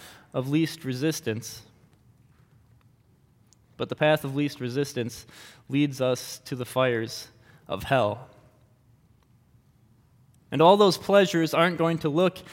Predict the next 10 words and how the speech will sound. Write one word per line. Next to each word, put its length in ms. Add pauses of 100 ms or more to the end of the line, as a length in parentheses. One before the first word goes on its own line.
(180)
as 200
desirable 800
when 160
we're 100
looking 340
at 300
them 260 (400)
from 360
the 60
flames 840